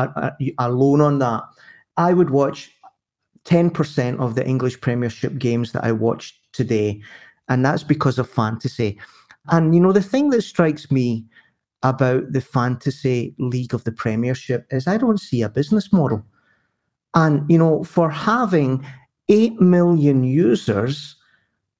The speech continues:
committed the way that we all are,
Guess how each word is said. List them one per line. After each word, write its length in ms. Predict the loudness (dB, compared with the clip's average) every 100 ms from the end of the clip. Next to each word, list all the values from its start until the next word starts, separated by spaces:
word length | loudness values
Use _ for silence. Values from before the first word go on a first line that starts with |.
| _
committed 840 | 2 4 4 2 0 -2 -2 -2 -12 _ _ _ _ _
the 180 | 0 2
way 380 | 4 4 4 6
that 140 | 4
we 260 | 2 2 4
all 260 | 4 2
are, 640 | 2 2 0 -2 -4 -10 -20